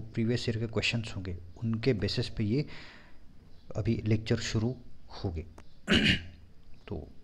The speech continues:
देखेंगे एक एक पार्ट। तो फर्स्ट क्वेश्चन दिया है कि स्टेटमेंट दिए कुछ फर्स्ट और सेकंड, उनमें से आपको, अ, करेक्ट स्टेटमेंट ढूंढना है या फिर दोनों का रिलेशन ढूंढना है, ये ऑप्शन से आपको समझ जाएगा। तो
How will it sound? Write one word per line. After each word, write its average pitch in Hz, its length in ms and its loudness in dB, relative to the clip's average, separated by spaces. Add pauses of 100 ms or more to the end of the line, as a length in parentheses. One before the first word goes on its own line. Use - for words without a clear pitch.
(160)
देखेंगे 95 460 -4
एक - 180 -4
एक - 120 -6
पार्ट। - 180 -4 (1080)
तो - 60 -8
फर्स्ट - 560 2 (680)
क्वेश्चन 131 300 2
दिया 120 120 6
है 120 60 4
कि 131 160 0
स्टेटमेंट 123 560 4
दिए 120 240 10
कुछ 120 380 0
फर्स्ट 117 360 0
और 113 100 4
सेकंड, 120 400 0
उनमें 117 240 6
से 131 160 2
आपको, 113 400 2
अ, - 80 -6 (1160)
करेक्ट 139 260 6
स्टेटमेंट 120 520 4
ढूंढना 98 220 2
है 123 140 0 (140)
या 117 140 8
फिर 120 220 4
दोनों 110 300 4
का 117 120 6
रिलेशन 95 400 2
ढूंढना 82 260 2
है, - 140 -6 (360)
ये 107 140 2
ऑप्शन 101 360 2
से 110 140 4
आपको 98 240 0
समझ 101 240 0
जाएगा। 87 260 0
तो 104 140 -2